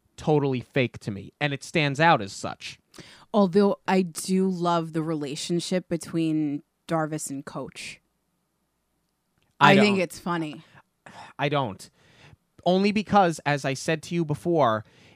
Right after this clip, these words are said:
Speaker 1: you could be an art department person or a music department person or an athletic department person and not care about any of the other departments because you don't have a vested interest in it.
Speaker 2: Mm.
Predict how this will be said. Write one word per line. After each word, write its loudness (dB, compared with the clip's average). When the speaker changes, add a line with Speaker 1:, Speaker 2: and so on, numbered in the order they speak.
Speaker 1:
you 0
could -2
be 2
an 0
art 6
department 2
person -2
or 2
a -2
music -2
department 0
person -2
or 6
an 2
athletic 2
department 0
person -2
and -2
not -2
care -2
about 0
any -4
of -10
the -2
other -2
departments -2
because -4
you -8
don't -2
have -2
a -4
vested -4
interest -6
in 0
it. -4
Speaker 2:
Mm. -6